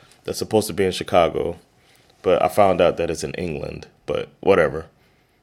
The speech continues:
Uh, and they create this thing, and then they have the whole dynamic of you trying to be an influencer, getting a blue check, and kicking people out, and blocking people is what they call it. It's great.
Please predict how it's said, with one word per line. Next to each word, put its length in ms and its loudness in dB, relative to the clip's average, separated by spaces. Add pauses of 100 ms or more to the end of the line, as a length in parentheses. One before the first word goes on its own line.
(140)
Uh, 480 0 (720)
and 100 -2
they 80 2
create 300 4
this 160 -4
thing, 240 -2
and 100 -4
then 60 -4
they 100 -4
have 200 -2
the 60 -4
whole 360 0 (160)
dynamic 640 2
of 260 0 (280)
you 100 -2
trying 240 2
to 60 2
be 240 2
an 60 0
influencer, 540 2
getting 180 0
a 60 -8
blue 200 2
check, 420 2
and 140 -6 (200)
kicking 280 0
people 320 -2
out, 360 4 (320)
and 320 -8
blocking 460 2
people 400 -2
is 100 -8
what 120 -6
they 80 -4
call 280 0
it. 220 -4 (300)
It's 120 -16
great. 300 2